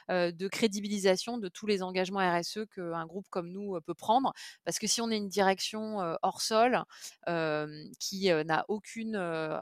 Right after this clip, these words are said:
aucun ancrage, aucune racine, euh, dans les décisions, euh, les plus petites soient-elles, euh, dans les métiers, bah, finalement, euh, on prend un risque, euh, évidemment important, à la fois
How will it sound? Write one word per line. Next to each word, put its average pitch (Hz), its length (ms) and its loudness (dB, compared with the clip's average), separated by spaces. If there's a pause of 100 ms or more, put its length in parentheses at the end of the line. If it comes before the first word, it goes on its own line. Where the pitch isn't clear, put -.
(160)
aucun 220 280 4
ancrage, 220 540 8
aucune 202 260 -4
racine, 190 560 4 (400)
euh, 165 220 0
dans 185 160 -4
les 190 120 0
décisions, 196 800 -4
euh, 160 320 0
les 160 120 -6
plus - 160 -20
petites - 420 -4
soient-elles, 202 540 4
euh, 175 140 2
dans 165 140 -4
les 170 100 -4
métiers, 190 440 -2
bah, 156 140 0
finalement, 180 600 -4
euh, 156 140 -6
on 160 120 -12
prend 175 200 -2
un 165 60 2
risque, 190 280 -6
euh, 156 240 -6
évidemment 160 420 -8
important, 185 540 -4
à 180 80 6
la 175 120 8
fois 190 300 2